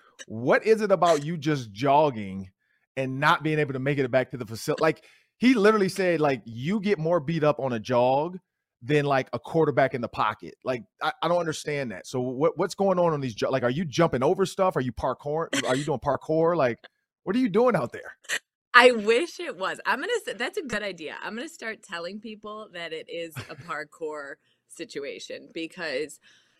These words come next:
Speaker 2: you know, I am notorious for just falling on a crack in the sidewalk or a curb. <laughs> You gotta watch out for curbs.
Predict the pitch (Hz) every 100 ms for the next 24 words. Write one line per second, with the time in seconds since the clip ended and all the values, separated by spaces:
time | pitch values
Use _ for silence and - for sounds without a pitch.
0 | _ _ 196 214 196 190 - - 190 190
1 | 214 240 233 _ 196 202 196 190 185 190
2 | 190 170 147 - - - 170 160 165 151
3 | 156 - - _ _ _ _ _ _ _
4 | _ - - - _ 180 165 175 190 196
5 | 202 208 _ _ - 160 156 160 165 -
6 | 147 - - - 151 180 - 208 214 -
7 | 190 185 180 180 175 180 - _ _ _
8 | _ _ _ _ - 156 147 135 127 120
9 | _ _ - 151 - - 180 180 208 220
10 | 240 - - - 185 - 359 - 254 180
11 | 285 262 247 240 254 - 320 - 254 240
12 | 262 262 -